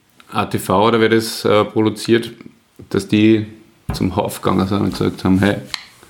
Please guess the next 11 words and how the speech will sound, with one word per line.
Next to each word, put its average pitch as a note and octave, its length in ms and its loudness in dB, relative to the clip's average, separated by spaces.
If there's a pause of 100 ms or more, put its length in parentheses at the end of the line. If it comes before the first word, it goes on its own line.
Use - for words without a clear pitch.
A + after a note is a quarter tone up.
(1300)
da G#2+ 180 2
kauft G#2 320 -2
euch G2+ 80 0
einen A2 120 2
Kaffee, A2 600 2
du A2 160 4
und A2 160 0
dein G#2 160 0
Playback-Mann.“ G#2+ 920 2
<laughs> - 1200 -14
Und G2 500 0